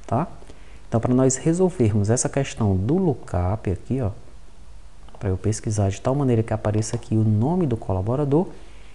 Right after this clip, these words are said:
eu tenho que criar uma view, né? Essa view no banco de dados vai, então, juntar informações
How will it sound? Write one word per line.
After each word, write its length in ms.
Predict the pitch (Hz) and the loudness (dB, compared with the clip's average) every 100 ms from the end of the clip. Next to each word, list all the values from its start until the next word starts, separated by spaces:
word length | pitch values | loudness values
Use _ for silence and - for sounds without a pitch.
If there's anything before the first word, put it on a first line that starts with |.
| - - | -10 0
eu 100 | 131 | 2
tenho 180 | 147 | 4
que 140 | 160 151 | 2 0
criar 300 | 131 127 127 | 2 2 2
uma 280 | 143 170 131 | 2 2 0
view, 480 | 98 127 131 95 98 - - - - | 2 4 4 2 -2 -12 -16 -16 -8
né? 140 | 92 117 | -4 -2
Essa 240 | - 117 | -2 0
view 260 | 95 120 151 | 2 2 4
no 120 | 123 | 2
banco 240 | 98 101 | 2 0
de 80 | - | -2
dados 240 | 117 123 | 0 0
vai, 160 | 120 113 | 2 0
então, 380 | 110 - 113 127 - - - - - | 0 0 0 -2 -8 -14 -14 -14 -8
juntar 440 | - 117 135 139 196 | 2 4 4 2 2
informações 1080 | 220 165 127 120 113 - 107 123 156 - | 2 2 2 0 -2 0 2 4 2 -4